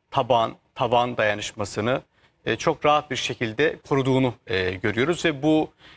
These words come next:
e, ortak paydayla, ortak duruşla iki bin yirmi üç seçimlerine hazırlanıyorlar. Yani, e, ittifakın ana omurgası ak Parti, Milliyetçi Hareket Partisi devam ediyor. Diğer partiler de pozisyonlarını koruduğunu, e, görüyoruz.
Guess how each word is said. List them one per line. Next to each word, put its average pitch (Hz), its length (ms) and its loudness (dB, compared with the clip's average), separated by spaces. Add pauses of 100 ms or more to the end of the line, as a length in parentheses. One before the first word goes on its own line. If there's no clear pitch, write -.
(120)
e, 120 160 0
ortak - 480 -2
paydayla, 127 420 2
ortak 131 480 -4
duruşla 131 520 0
iki - 220 -8
bin 151 60 0
yirmi 147 280 0
üç 143 60 -2
seçimlerine 139 680 0 (520)
hazırlanıyorlar. 151 840 2
Yani, 147 360 0 (460)
e, 120 560 0 (460)
ittifakın 165 500 0
ana 151 160 2
omurgası 147 500 0
ak 143 240 0
Parti, 127 280 2
Milliyetçi 123 260 -2
Hareket - 300 -6
Partisi 107 320 0
devam 139 300 0
ediyor. 208 280 -4
Diğer 202 160 0
partiler 131 540 0
de 196 180 0 (340)
pozisyonlarını 156 640 0
koruduğunu, 156 580 2 (380)
e, 127 260 2
görüyoruz. 156 400 2